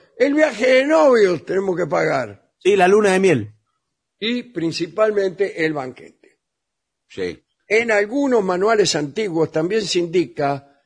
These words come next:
Speaker 1: que el mobiliario básico esencial de la casa donde van a vivir, eh,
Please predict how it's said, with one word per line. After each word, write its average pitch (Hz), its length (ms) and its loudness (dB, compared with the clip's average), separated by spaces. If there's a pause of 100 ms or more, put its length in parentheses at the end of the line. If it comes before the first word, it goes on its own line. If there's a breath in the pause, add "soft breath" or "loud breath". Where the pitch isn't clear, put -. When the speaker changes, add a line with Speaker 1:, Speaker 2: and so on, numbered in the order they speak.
(300 soft breath)
Speaker 1:
que 175 120 0
el 180 100 0
mobiliario 190 1000 0
básico 185 480 0
esencial 151 720 -2
de 131 80 -8
la 135 140 -6
casa 151 300 -4
donde 131 220 -6
van 165 180 0
a 156 80 -4
vivir, 143 720 -6 (1120)
eh, 107 520 -14